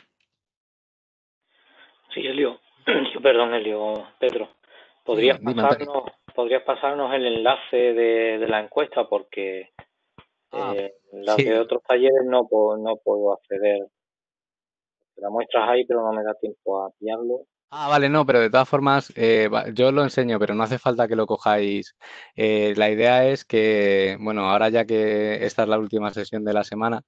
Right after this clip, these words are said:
Speaker 2: <laughs> y, y ya, <laughs> ya me tendré un huequecillo. Mi idea es a todos los que vayáis asistiendo a las sesiones, pasaros un, en formato P D F el contenido de las presentaciones, con lo cual,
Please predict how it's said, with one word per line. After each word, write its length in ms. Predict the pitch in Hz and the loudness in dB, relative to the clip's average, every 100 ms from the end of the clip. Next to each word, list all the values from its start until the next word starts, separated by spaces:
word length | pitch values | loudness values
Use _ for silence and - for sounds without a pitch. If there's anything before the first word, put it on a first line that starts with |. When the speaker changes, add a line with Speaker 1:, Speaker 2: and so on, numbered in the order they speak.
| _ | _
Speaker 2:
<laughs> 140 | _ | _
y, 300 | - 90 117 - - - - - | -18 -8 -8 -8 -18 -18 -20 -10
y 140 | - 104 | -4 2
ya, 300 | 107 107 104 | 4 4 4
<laughs> 480 | - - 131 90 _ _ 170 170 147 127 - - | 2 -2 -6 -8 _ _ -2 -2 -4 -10 -14 -14
ya 280 | 113 107 101 | 0 2 2
me 420 | 98 98 95 92 | -2 -4 -4 -6
tendré 300 | 90 98 98 | -4 -4 -2
un 180 | 101 98 | -4 -4
huequecillo. 540 | 98 98 - 107 107 - - - - - | -4 -4 -4 -4 -4 -8 -20 -20 -18 -6
Mi 120 | 110 | 0
idea 260 | 110 113 | 2 4
es 160 | 120 120 | 2 2
a 240 | 117 117 | 2 2
todos 200 | 110 110 113 | 0 -2 0
los 140 | 120 | -2
que 360 | - 120 120 117 | 0 2 4 2
vayáis 280 | 117 113 | 2 -2
asistiendo 300 | 117 - 117 | -6 -10 -6
a 40 | 113 | -2
las 140 | 110 | -2
sesiones, 600 | - - 127 123 123 - _ | -4 -4 -2 -2 -6 -10 _
pasaros 520 | - 107 107 107 107 113 | -10 -4 -2 -2 -2 -4
un, 720 | 110 110 110 107 104 101 101 | -4 -2 -4 -4 -4 -6 -4
en 120 | 98 | -6
formato 420 | - 101 104 104 | -6 -4 -2 -2
P 100 | 101 | -2
D 140 | 107 107 | 0 0
F 240 | - 117 | 0 -2
el 100 | 110 | -2
contenido 480 | 104 101 95 98 98 | -4 -6 -4 -4 -2
de 100 | 92 | 0
las 120 | 90 | -2
presentaciones, 640 | - 98 95 90 85 98 - | -2 -8 -4 -4 -4 -8 -8
con 140 | 95 | -8
lo 80 | 95 | -6
cual, 360 | 104 107 107 | 0 0 0